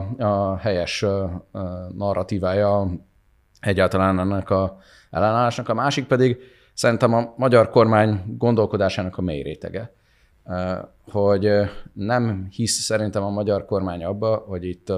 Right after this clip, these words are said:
megvan a bizalmi alap a közös európai külpolitikai cselekvésre. E, és ha ez nincsen meg, akkor minden országnak a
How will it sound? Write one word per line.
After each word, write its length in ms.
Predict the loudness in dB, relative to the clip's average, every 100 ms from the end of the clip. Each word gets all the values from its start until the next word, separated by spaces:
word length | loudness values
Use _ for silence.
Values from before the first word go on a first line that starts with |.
| -4
megvan 320 | -6 -2 -4
a 80 | -2
bizalmi 460 | -2 -2 -2 -4 -6
alap 300 | -2 -2 -4
a 60 | -6
közös 300 | -4 -4 -6
európai 540 | -6 -6 -6 -6 -8
külpolitikai 640 | -8 -8 -8 -10 -14 -16
cselekvésre. 720 | -12 -14 -14 -20 -16 -14 -14 _ _ _ _ _ _ _ _ -8
E, 200 | -4 -4
és 220 | -4 -2
ha 80 | 2
ez 100 | 4
nincsen 340 | 4 2 0
meg, 160 | 0 0
akkor 340 | -2 2 0
minden 380 | 2 0 0 -2 -2
országnak 540 | -2 0 2 0 0 2
a 320 | 2 2